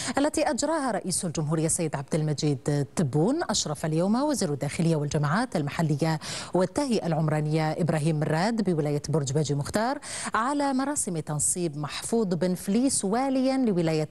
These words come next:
برج باجي مختار. مراسم التنصيب جرت بحضور المنتخبين المحليين وأعيان الولاية. مراد وخلال مراسم التنصيب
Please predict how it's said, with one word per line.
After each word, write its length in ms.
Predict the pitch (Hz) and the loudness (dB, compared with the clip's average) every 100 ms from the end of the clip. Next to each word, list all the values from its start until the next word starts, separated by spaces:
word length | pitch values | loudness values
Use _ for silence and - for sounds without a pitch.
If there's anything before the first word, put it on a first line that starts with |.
| 143 | -2
برج 300 | 165 160 139 | 0 0 0
باجي 260 | 208 214 | 0 2
مختار. 500 | 214 - - - - - - - - - | 0 0 -2 -2 -6 -12 -10 -8 -4 0
مراسم 380 | 160 151 180 151 | 2 2 -2 -6
التنصيب 720 | 170 156 - 262 277 208 180 | -2 -2 0 0 2 2 0
جرت 440 | 170 147 180 - | 0 0 -2 0
بحضور 500 | 185 175 185 165 151 | -2 0 0 2 2
المنتخبين 680 | 139 143 160 156 151 160 165 | 0 -2 -2 0 2 2 2
المحليين 800 | 139 143 185 143 135 175 233 247 | 0 -2 0 0 2 2 4 4
وأعيان 800 | 175 151 156 165 220 262 277 269 - - | 2 2 0 2 2 2 0 -2 -2 0
الولاية. 840 | 247 233 180 165 135 131 135 87 - - - 269 | 2 2 2 2 0 -2 -4 -4 -4 -6 0 0
مراد 460 | 311 339 339 208 | 2 2 2 0
وخلال 600 | 262 262 247 247 226 202 175 | 0 0 0 0 0 0 0
مراسم 420 | 165 156 - 160 | 0 0 -2 -4
التنصيب 540 | 143 160 - 208 180 | -4 -4 -2 -2 -2